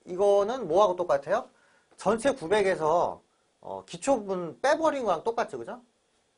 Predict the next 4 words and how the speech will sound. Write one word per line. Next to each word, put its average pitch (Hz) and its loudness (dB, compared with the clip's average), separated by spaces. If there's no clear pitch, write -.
칠백팔십 240 -4
이렇게 151 -12
나와요. 110 -10
그러니까 196 6